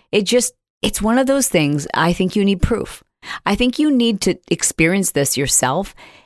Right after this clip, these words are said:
and on a very small scale,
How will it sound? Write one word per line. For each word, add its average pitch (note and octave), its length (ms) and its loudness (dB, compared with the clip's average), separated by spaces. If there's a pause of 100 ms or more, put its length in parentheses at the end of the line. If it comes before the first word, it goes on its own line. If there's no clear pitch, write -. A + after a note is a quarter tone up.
(160)
and F#3 240 0
on F3 180 0
a E3+ 80 2
very C4+ 480 2
small G#3+ 460 2
scale, C#3+ 580 -2